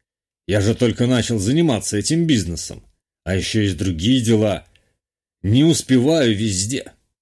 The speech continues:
Моя популярность заставляет встречаться с влиятельными кланами и их семьями. Почти каждую неделю пытаются кого-нибудь сосватать.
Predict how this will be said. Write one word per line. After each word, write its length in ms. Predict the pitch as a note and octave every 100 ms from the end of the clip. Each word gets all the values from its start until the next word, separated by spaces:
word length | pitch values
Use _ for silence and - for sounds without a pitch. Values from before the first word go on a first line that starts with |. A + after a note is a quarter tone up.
| -
Моя 400 | F#2+ C3+ F#3 E3+
популярность 840 | D3 B2 D3+ D#3+ E3+ D3 D3 B2+
заставляет 640 | B2 - C3 C3+ C#3+ B2+ -
встречаться 640 | - B2 - C#3 B2+ A#2+
с 120 | -
влиятельными 760 | A#2 B2+ C#3+ B2+ - A#2+ B2+ B2+
кланами 580 | - C#3+ D#3+ C#3 B2 A#2
и 180 | A#2+
их 100 | A2+
семьями. 800 | - C3+ D#3 D#3+ C3 A2 F2 - _ _ _ _ _ _
Почти 340 | F#2 F#2+ - A2
каждую 460 | A#2+ A#2 G2+ A2
неделю 640 | A2 F2+ A2 C#3 A#2+ E2+ _ _ _ _ _
пытаются 640 | C3 B2+ C#3 A2+ G2+ -
кого-нибудь 680 | G#2+ B2 A#2+ B2+ A2 G#2+ A2
сосватать. 800 | - C3+ - C3 G#2 - - -